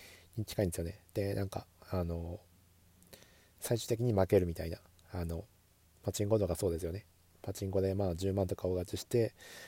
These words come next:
その日はすごい、うん、気持ちよくて最高なんですけど、えー、何回も行ってると負けますよね。えー、二万、三万ってどんどん、ま、負けて最後破産するみたいな。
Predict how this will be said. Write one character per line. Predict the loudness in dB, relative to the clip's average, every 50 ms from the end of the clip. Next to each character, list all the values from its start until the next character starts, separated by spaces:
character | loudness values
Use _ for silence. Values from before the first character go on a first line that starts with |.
| -20 -16
そ | -6 -2
の | -2 -2
日 | 2 4 4
は | 4
す | 4 2 0 2
ご | 2 0
い、 | 0 _ _ _ _ _ _ _ _ _ _ _ _ _ _ -6
う | -4
ん、 | -4 -4 -4 -6 -12 -20 -16
気 | -6 -2 0
持 | 0
ち | 2 2 2
よ | 0
く | 2 0
て | -2 -2
最 | -2 -2 -10 -6 -2 -2 -2
高 | 0 2 2 2
な | 2
ん | 2
で | 0
す | -4 2
け | 4 6
ど、 | 8 8 6 4 _ _ _ _ _ _ _ _ _ _ _ _ _ _ _ _ _ _ _ _ _ _ _ _ -20 -16 -12 -6
え | -4 -2 -2 0 -2 -2
ー、 |
何 | -2 -2 2
回 | 4 4 4
も | 4
行 | 2
っ | -2
て | -2 -4
る | -2
と | -2 -2
負 | -2 -2 -2
け | -2 -2
ま | -4 -4
す | -4
よ | -6 -6
ね。 | -8 -10 -12 _ _ _ _ -8
え | -6 -6 -6 -8 -10 -14 _ _ _ _ _ _ -4
ー、 | -2
二 | 0 2
万、 | 2 2 0
三 | -2 -4 -4 -2
万 | -2 -4 -4
っ |
て | -2 -4
ど | -2
ん | -2
ど | -4 -6
ん、 | -10 _ -4
ま、 | -4 -4 -4 -4 _ _ _ _ _ -20 -20 -20 -20 -20 -20 -20 -20 -20 -20 _ -8 -4
負 | -4 -2
け | -2 2
て | 2 2 2
最 | 4 4 4 6
後 | 6 4
破 | 2 2 0
産 | 2 2 0 2
す | 4 2
る | 2
み | 2 -2
た | -4 -6
い | -8
な。 | -8